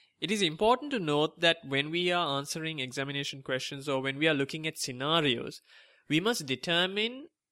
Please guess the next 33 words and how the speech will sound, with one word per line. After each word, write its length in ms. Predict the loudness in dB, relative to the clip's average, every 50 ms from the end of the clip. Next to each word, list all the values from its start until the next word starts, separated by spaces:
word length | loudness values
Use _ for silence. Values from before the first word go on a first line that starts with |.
| _ _ -2 4
all 200 | 4 6 6 6
of 80 | 4
the 120 | 6 6 6
elements 480 | 6 4 2 2 2 0 0 0 -2
in 120 | -2 -2 -2
turn, 340 | -2 0 0 0 0 -2 -6 -4
as 180 | -4 -2 -2 -2
in 100 | -4 -2
whether 180 | 0 0 0
there 160 | 2 2 2 2
is 120 | 2 0
an 100 | -4 -4
offer, 440 | -4 -6 -6 -4 -2 -2 -2 -2 -4 -8 _ _ _ _ _ -20
if 120 | -14 -6 -6
it 120 | -4 -2 0
has 180 | 0 0 0
been 140 | -2 -4 -4
accepted, 680 | -4 -8 -4 -2 -2 -2 -4 _ 2 2 2 2 0 _ _ _
whether 160 | -2 -2 0 2
there 180 | 2 2 2
are 80 | 2 0
consideration, 880 | -2 -6 -6 -4 -4 -2 -2 0 0 0 0 -2 -6 -8 -10 -14 -16 -18 _ _ _ _ _ _ _ -2
and 160 | -2 -2 -2
so 200 | 0 -2 -2 -2
on 80 | -2 -4
and 100 | -6 -4
so 200 | -2 0 0 -2
forth. 260 | -2 -4 -8 -8 -8 _ _ -20 _ -20 _ _ _ _ _ _
So 140 | -2 2 2
in 180 | 2 2 4
that 280 | 4 4 4 4 2 -2
regard, 440 | -2 -2 0 0 0 2 2 -2 -2 _ _ _ _ _ _ _ _ _ _
one 520 | -10 0 2 2 2 2 0 -4 -12 -14